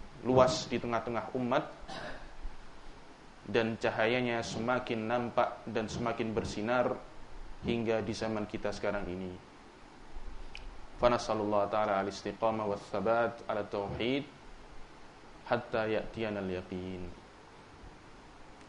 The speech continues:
Fa ikhwani fillah rahimani wa rahimakumullah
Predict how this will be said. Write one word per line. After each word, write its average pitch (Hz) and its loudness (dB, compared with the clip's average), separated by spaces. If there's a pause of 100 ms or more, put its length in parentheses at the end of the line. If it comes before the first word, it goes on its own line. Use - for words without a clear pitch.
(1400)
Fa 123 10
ikhwani 139 8
fillah 120 10
rahimani 110 4
wa 104 6
rahimakumullah 104 4